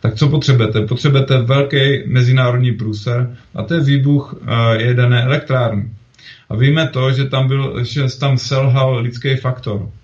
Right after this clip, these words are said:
jo? Že ruský jaderný elektrárny jsou jedny z nejbezpečnějších elektráren na světě,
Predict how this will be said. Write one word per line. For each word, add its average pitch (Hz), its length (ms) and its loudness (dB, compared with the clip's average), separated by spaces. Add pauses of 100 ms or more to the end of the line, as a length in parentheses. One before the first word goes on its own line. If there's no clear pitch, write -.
(140)
jo? 107 280 -4 (380)
Že 117 340 2
ruský 123 400 2
jaderný 123 340 2
elektrárny 123 340 0
jsou 123 140 -2
jedny 123 300 2
z 113 80 -4
nejbezpečnějších 131 1200 0
elektráren 117 560 0
na 113 60 0
světě, 131 460 -4